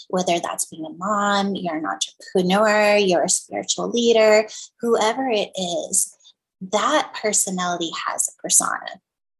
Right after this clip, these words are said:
And we all express frequency through a persona. But if we're not careful, we can self-identify in a persona so much so that we actually get in our own way when it's time to elevate to a new level.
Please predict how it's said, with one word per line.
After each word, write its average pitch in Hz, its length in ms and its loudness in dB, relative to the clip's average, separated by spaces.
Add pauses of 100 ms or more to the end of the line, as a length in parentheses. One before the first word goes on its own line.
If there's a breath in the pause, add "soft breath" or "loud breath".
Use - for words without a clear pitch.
(540)
And 196 160 2
we 202 220 2
all 196 320 4
express 190 520 0
frequency 165 560 -4
through 156 220 -12
a 151 40 -12
persona. - 680 -4 (500 loud breath)
But 226 360 4 (140)
if 190 160 -4
we're 190 100 -4
not 185 260 -4 (100)
careful, 220 600 0
we 185 140 -2
can 180 160 -6
self-identify 180 800 0
in 160 180 0
a 156 140 -6
persona 156 420 -2
so 254 420 4
much 214 340 2
so 151 420 0 (340 loud breath)
that 220 120 4
we 233 120 4
actually 247 500 2
get 254 240 -2
in 220 80 -4
our 208 220 2
own 180 220 -2
way 190 500 0 (220 loud breath)
when 196 160 -2
it's 185 180 0
time 233 460 0
to 190 200 -6
elevate 190 600 -2 (120)
to 196 100 -10
a 196 80 -6
new 180 380 -4
level. 175 640 -4